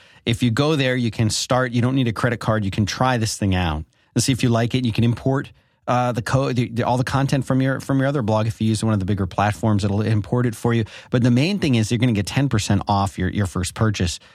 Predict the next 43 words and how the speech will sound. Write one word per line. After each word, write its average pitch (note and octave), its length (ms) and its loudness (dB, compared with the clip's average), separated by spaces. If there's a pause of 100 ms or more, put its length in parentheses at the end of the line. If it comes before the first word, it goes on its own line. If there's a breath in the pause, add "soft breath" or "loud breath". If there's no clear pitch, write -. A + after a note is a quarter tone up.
(180 loud breath)
over F#2+ 220 2
at E2+ 60 0
Squarespace. E2+ 640 -2
And F2+ 340 0
doing C3+ 300 2
that, A#2+ 260 0 (300 soft breath)
just - 180 -2
using A#2+ 320 2
this A2 180 0
U A#2 120 0
R A2+ 100 0
L, A2 120 0
going G#2+ 240 0
there G#2 120 2
and, G2 180 0
and F#2 240 -2 (200)
starting G#2+ 420 0
out, G#2+ 240 0
uh, G2 260 0
will, G#2+ 240 -2
will G#2+ 120 0
support G#2+ 360 -2
this G#2 120 -2
show. G#2 400 -2 (360 loud breath)
Uh, G#2 140 4
the G#2 120 0
U B2+ 140 2
R D#3 120 0
L C3+ 140 0
that A2 100 -2
you're G#2 120 0
wanna, G#2 300 2 (140)
gonna G#2+ 340 2
want G2+ 300 0
to A#2+ 100 -2
use D#2+ 400 -2
is F2+ 300 -2
squarespace A2+ 960 -2 (360 soft breath)
dot G2 340 0
com D2+ 480 0 (300)
slash F2+ 640 -2 (240 soft breath)
back G2 380 -2 (240)
to F2+ 360 0